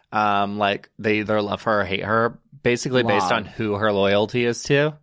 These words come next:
Speaker 1: Um, because that group happens so much, but she always picks a side. And that makes people fall out with her because she, she doesn't remain neutral. She has loyalty to someone.
Speaker 2: And you don't, like,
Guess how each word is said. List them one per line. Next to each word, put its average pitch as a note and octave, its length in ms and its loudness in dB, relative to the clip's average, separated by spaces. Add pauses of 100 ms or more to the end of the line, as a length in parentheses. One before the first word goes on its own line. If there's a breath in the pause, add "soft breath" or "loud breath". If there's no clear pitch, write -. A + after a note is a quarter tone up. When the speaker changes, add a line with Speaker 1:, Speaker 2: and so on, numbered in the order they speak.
(480 soft breath)
Speaker 1:
Um, A2+ 320 0
because A#2 360 -2
that G#2+ 240 0
group B2+ 320 -4
happens G#2+ 460 -6
so G#2+ 140 -4
much, B2+ 380 -2
but G2+ 360 -2
she - 220 -2
always G#2+ 300 0
picks - 240 -6
a F#2+ 60 -8
side. F#2+ 520 -2 (600)
And A2+ 180 0
that G#2 160 -2
makes G#2 200 -12
people G2 240 -10
fall F2+ 260 0
out F2+ 200 0
with G#2+ 160 -6
her F#2+ 260 -4
because G2+ 280 -4
she, G2+ 400 -4
she - 180 -4
doesn't A2+ 360 -2
remain G2 300 -6
neutral. G2 340 -2
She G#2+ 140 -4
has G2+ 200 -2
loyalty G2 460 -4
to G#2 100 -8
someone. - 500 -8
Speaker 2:
And D3+ 200 2
you D3 120 4
don't, A#2 300 2
like, A2+ 200 -2